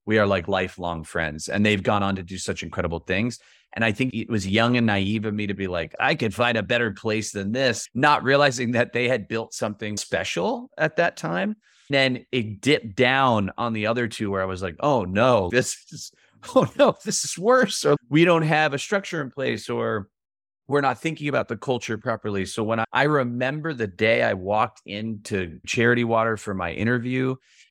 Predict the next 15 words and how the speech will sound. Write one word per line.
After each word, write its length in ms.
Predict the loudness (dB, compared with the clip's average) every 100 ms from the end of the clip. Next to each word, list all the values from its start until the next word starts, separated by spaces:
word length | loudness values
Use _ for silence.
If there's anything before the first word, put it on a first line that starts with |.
| -4
and 160 | -4 0
entering 500 | 0 0 -2 -2 0
our 180 | -2 0
office 420 | -2 -2 -4 -4
that 160 | -4 -4
we 100 | -2
had 200 | -2 -2
at 100 | -2
the 80 | -8
time 400 | -6 -2 -2 -2
in 140 | -6
Tribeca, 560 | -2 -2 2 0 0 -4
which 200 | -6 -12
was, 180 | -6 -2
like, 300 | -2 -6